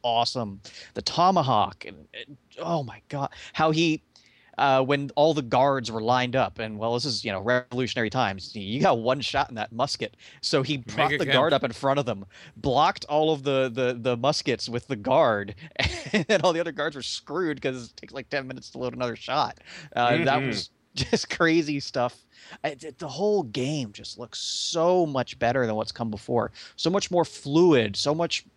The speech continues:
Speaker 1: um, more innovation, uh, chasing the guy through, h-, hacking dudes with the tomahawk, grabbing their guns, using the bayonets. Just it, the fluidity is what really, really sold me here, more so than in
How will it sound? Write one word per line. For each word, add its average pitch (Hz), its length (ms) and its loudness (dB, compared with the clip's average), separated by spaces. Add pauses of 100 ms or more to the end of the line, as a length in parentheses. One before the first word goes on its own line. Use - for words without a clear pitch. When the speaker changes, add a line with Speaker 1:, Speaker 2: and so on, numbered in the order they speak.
(140)
Speaker 1:
um, - 360 -12 (460)
more 139 240 2
innovation, 135 840 2 (300)
uh, 117 240 0
chasing 185 420 2
the 156 80 0
guy 151 180 4
through, 156 480 2
h-, 117 60 -6 (220)
hacking 196 380 -2
dudes 170 260 0
with 143 100 -12
the 123 80 -2
tomahawk, 147 640 0 (100)
grabbing 175 400 0
their 127 200 0 (320)
guns, 156 380 2
using 170 200 -4
the 175 80 -4
bayonets. 127 760 -4
Just - 240 -14 (480)
it, 139 140 -2 (140)
the 131 100 2
fluidity 151 720 2
is 107 120 -4
what 113 120 0
really, 123 640 4
really 110 280 2
sold 107 280 0
me 107 100 -6
here, 95 180 -2
more 104 260 0
so 110 240 2
than 104 140 -2
in 104 180 -4